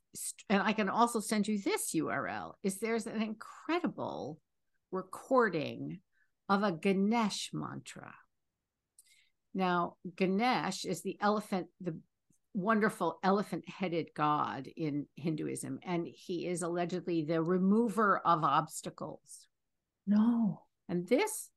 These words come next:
Speaker 1: works for me in the following way. I have come to the conclusion that the, um, the pop psychological version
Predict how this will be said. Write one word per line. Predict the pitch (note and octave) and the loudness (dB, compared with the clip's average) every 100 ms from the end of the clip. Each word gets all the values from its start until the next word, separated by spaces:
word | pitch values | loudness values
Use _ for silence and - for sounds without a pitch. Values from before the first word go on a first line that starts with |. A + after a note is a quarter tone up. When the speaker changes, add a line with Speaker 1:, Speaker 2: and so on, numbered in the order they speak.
| _ _ _ E3+ - - | _ _ _ -16 -16 -4
Speaker 1:
works | G3+ F3+ - - | -2 -2 -6 -8
for | - F#3 | -4 -4
me | F#3 A3+ F3+ C#3+ C#3+ - | 0 0 -2 -2 -6 -4
in | F#3+ | -2
the | F#3 | -2
following | - G#3 F#3+ G3 D#3 D3 | 0 2 4 2 0 -2
way. | C3+ A#2+ - - - _ _ _ _ _ _ _ _ _ _ | -4 -8 -12 -16 -20 _ _ _ _ _ _ _ _ _ _
I | G3+ C#4 | 2 2
have | G4+ | 2
come | - D4 D4 | -2 2 2
to | C#4 | 2
the | A3 | -2
conclusion | G#3+ E3 - - F3+ F3 E3 D#3 C#3+ D3 | 0 -4 -4 -4 0 2 0 -2 -4 -4
that | E3 E3 - | -2 -4 -4
the, | E3 E3+ F3+ E3 D#3+ E3 D#3+ - | -6 0 2 2 2 0 -4 -6
um, | E3 D#3+ D3 D3+ D#3 _ _ _ _ _ _ _ - | -2 -2 -4 -8 -10 _ _ _ _ _ _ _ -12
the | D3 | -12
pop | - - C4+ C#4+ D#4 - - _ _ | -12 4 6 6 2 -18 -20 _ _
psychological | - - D#3+ D#3+ D#3 C#3+ C3+ B2+ C3 - A#2 F2 C3 F3+ _ _ _ _ _ _ _ _ _ _ _ _ _ _ _ | -8 -2 -2 0 0 0 -2 -4 -10 -8 -8 -6 -10 -12 _ _ _ _ _ _ _ _ _ _ _ _ _ _ _
version | F3 D#3+ F#3+ F#3+ F#3 D#3 C#3 C3 C3+ D3+ | -8 2 4 4 2 0 -6 -6 -8 -8